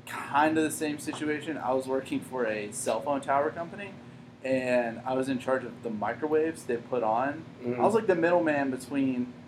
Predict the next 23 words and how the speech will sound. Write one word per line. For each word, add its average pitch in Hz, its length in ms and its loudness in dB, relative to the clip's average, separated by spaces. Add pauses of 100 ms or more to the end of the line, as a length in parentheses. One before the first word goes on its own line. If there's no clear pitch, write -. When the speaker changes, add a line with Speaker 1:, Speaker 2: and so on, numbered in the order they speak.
(160)
Speaker 1:
the 123 80 0
people 143 440 -2
who 143 240 -2 (100)
lease 151 460 -4
the 151 380 -6
towers 180 760 0 (180)
and 139 300 4
the 117 80 0
cell 131 400 2
phone, 127 480 -2
and, 135 120 0
like, 120 360 2
A 139 100 2
T 139 220 0
and 120 100 0
T, 120 160 -4
Verizon. 107 440 0
Speaker 2:
Was 147 180 2
it 139 80 2
contract 190 560 2
work, 220 280 2
or? 123 280 4
Speaker 1:
Yeah, 135 240 6